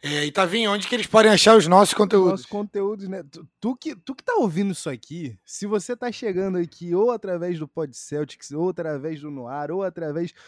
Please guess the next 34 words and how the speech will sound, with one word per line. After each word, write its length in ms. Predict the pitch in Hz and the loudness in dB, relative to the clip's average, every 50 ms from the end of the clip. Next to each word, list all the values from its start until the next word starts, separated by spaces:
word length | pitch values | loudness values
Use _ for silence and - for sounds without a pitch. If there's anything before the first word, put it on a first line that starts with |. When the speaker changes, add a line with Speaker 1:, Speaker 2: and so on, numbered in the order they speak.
| - _ _ _ _ | -20 _ _ _ _
Speaker 2:
do 160 | - 143 147 131 | -6 -4 -4 -4
Jets 320 | 117 151 170 180 165 - | -4 -4 -4 -6 -6 -6
Noar, 440 | - 160 147 131 135 156 180 202 202 | -6 -4 -4 -4 -4 -6 -8 -8 -10
cê, 560 | - - - 233 233 240 254 240 233 220 208 | -12 -12 -8 -6 -4 -4 -2 -2 -4 -4 -6
seja 320 | 202 - - 233 220 233 220 | -6 -8 -10 -10 -8 -6 -6
muito 200 | 196 208 240 - _ | -6 -6 -8 -10 _
bem-vindo, 640 | 196 202 190 175 151 131 117 120 147 185 220 240 226 _ _ | -10 -8 -6 -6 -6 -8 -8 -8 -6 -6 -6 -8 -12 _ _
tá? 280 | 165 156 180 226 233 _ _ _ _ _ _ _ _ _ | -14 -14 -14 -14 -16 _ _ _ _ _ _ _ _ _
É, 200 | - 147 156 151 | -6 -4 -2 -2
você 220 | 151 151 165 - - | -2 -4 -6 -8 -6
pode 240 | - 190 190 170 | -4 -2 -2 0
encontrar 320 | 196 190 190 190 180 - 185 | -2 -2 -4 -6 -6 -4 -4
a 40 | 175 | -4
gente 200 | 180 190 - - | -4 -6 -6 -8
no 60 | 202 | -8
arroba 340 | 185 170 185 180 196 190 - _ - | -6 -6 -6 -6 -6 -8 -8 _ -10
Peds 320 | 202 202 220 202 180 - | -10 -10 -10 -14 -16 -16
e 40 | 196 175 | -12 -10
Regatas, 640 | 180 180 160 143 160 165 165 165 170 165 - - - _ _ - | -10 -10 -8 -8 -8 -8 -8 -8 -10 -12 -12 -14 -20 _ _ -10
tanto 320 | 254 277 302 294 - 254 | -8 -8 -8 -8 -6 -6
no 140 | 233 233 214 | -6 -8 -8
Twitter 420 | - - 196 185 180 - - 214 - | -10 -12 -14 -14 -12 -12 -12 -12 -12
quanto 280 | - - 196 220 - 220 | -12 -14 -14 -12 -12 -10
no 140 | 196 190 196 | -8 -8 -8
Instagram, 680 | 220 - - - 240 196 170 151 156 156 170 196 240 262 262 _ _ _ - | -8 -10 -12 -12 -12 -10 -8 -8 -6 -6 -6 -8 -8 -12 -14 _ _ _ -12
ou 340 | 240 277 320 359 381 381 - - | -10 -8 -8 -8 -8 -10 -10 -10
procurar 380 | 285 277 254 - 247 247 262 | -10 -10 -8 -8 -10 -10 -10
por 180 | - - 196 170 _ | -10 -12 -14 -14 _
Peds 260 | - 240 240 226 185 196 | -12 -10 -10 -10 -8 -8
e 40 | |
Regatas 340 | 202 202 185 190 190 180 - _ _ | -6 -6 -6 -6 -8 -10 -12 _ _
Podcast 560 | 190 180 170 - - - 170 175 - - - | -8 -8 -8 -8 -12 -12 -10 -10 -12 -12 -12
no 140 | 170 196 190 | -12 -12 -8
Facebook, 720 | _ - 208 202 - - 156 147 180 240 262 - _ _ | _ -6 -6 -6 -8 -12 -12 -10 -10 -10 -10 -12 _ _